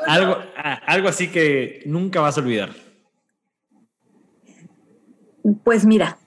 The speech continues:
Speaker 2: te, te, te va a sonar un poco romántico lo que, <laughs> lo que te voy a decir, pero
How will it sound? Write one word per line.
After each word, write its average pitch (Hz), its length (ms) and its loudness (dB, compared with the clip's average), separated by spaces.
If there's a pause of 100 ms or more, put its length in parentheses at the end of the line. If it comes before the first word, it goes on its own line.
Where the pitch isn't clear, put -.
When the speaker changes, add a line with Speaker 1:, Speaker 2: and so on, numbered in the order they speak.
Speaker 2:
te, 233 160 2
te, 240 240 0
te 233 160 2
va 254 100 2
a 294 80 2
sonar 277 240 6
un 254 60 4
poco 269 180 2
romántico 220 580 4
lo 214 140 4
que, - 80 0 (340)
<laughs> 285 360 2
lo 254 120 4
que 220 140 0
te 220 120 2
voy 226 120 4
a 226 60 4
decir, 214 480 2 (580)
pero 196 680 2